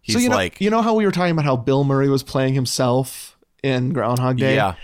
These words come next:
Speaker 1: I feel like
Speaker 2: Yep.
Speaker 1: that, that's happening here. It, he slips into this
Speaker 2: Sure.
Speaker 1: role so well, 'cause I wonder if this is how he feels about his life.
Speaker 2: Huh. Yeah. Okay, so, um, I had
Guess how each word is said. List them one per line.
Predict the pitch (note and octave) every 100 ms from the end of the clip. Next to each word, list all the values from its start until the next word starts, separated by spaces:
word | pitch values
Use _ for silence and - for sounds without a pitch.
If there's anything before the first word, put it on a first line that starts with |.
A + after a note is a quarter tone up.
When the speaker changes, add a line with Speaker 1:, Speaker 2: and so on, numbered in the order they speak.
| - -
Speaker 1:
I | C#3
feel | F#3
like | E3+ G#2
Speaker 2:
Yep. | A2+ D3
Speaker 1:
that, | B2+
that's | C#3 D3 -
happening | C#3+ C3 C3 A#2+
here. | B2 C#3 A#2+ C3 D3
It, | C#3 - - _ _
he | - E3
slips | - E3 E3+ -
into | E3+ D3
this | A#2+
Speaker 2:
Sure. | G2
Speaker 1:
role | B2+ B2+
so | - C3+ B2
well, | B2 D3 B2 A#2+ D#3+ _ _ _
'cause | - D3+ C#3
I | C3+
wonder | B2+ D3+ E3
if | E3+ C#3
this | C#3+ C3
is | C3
how | - B2+
he | B2
feels | - C#3+ C3+
about | B2 B2 B2
his | A#2+
life. | A#2+ D3+ B2+ - - - _ _ _ _ _ _ _ _ _ _ - -
Speaker 2:
Huh. | G#2 F#2 - _ _ _ _ _
Yeah. | - A2+ G#2 G2+ - _ B2
Okay, | A#2 G#2+ E2+
so, | - C3 A2+ F#2+ _ _ _ _ _ _ _ _ _ -
um, | A#2+ A2 G2+ F#2 E2 _ _ _ _ _ _ - _ _ _ _ -
I | A2+
had | A#2+ B2 G#2+